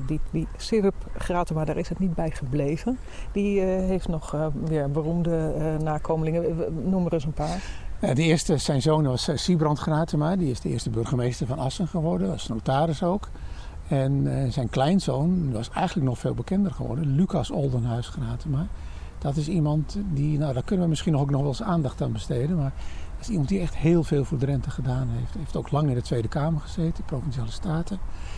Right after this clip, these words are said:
Speaker 2: En ook over zijn ideeën die hij in de Tweede Kamer ventileerde. Daar is echt veel over te zeggen. Dat was een heel vooruitstrevend man. En, eh,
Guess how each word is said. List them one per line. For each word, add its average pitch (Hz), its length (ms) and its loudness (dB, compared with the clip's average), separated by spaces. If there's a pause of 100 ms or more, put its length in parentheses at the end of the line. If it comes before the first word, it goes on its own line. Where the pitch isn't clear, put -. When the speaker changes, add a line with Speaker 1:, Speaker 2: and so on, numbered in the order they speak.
(300)
Speaker 2:
En 151 100 0
ook 190 140 -2
over 156 240 0
zijn 135 340 0 (500)
ideeën 143 640 4
die 131 180 0
hij 131 100 0
in 135 100 2
de 120 80 2
Tweede 135 240 2
Kamer 185 360 0
ventileerde. 127 580 0
Daar 139 200 -6
is - 200 -2
echt - 200 -4
veel 160 200 2
over 139 180 -2
te - 60 -6
zeggen. 143 300 -4
Dat 127 100 0
was 139 100 2
een 160 80 6
heel 214 260 4
vooruitstrevend 147 840 0
man. 151 240 0 (880)
En, 139 400 2
eh, 139 360 0